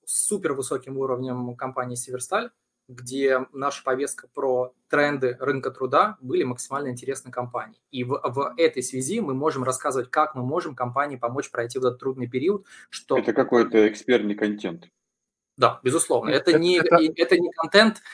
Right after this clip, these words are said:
Speaker 1: который «давайте мы вам расскажем, что мы можем вам продать». Это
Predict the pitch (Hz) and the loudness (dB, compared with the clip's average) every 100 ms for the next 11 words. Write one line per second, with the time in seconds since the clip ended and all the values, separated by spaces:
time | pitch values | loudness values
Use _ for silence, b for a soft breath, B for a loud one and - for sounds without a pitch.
0 | B - 151 170 160 139 185 202 156 160 | B 2 6 6 6 6 6 4 2 2
1 | 156 143 127 175 175 135 139 135 139 135 | 2 0 0 -2 -2 -4 -6 -4 -4 -2
2 | 131 131 131 113 - 147 - 160 151 - | -2 0 0 -2 -6 -6 2 6 6 2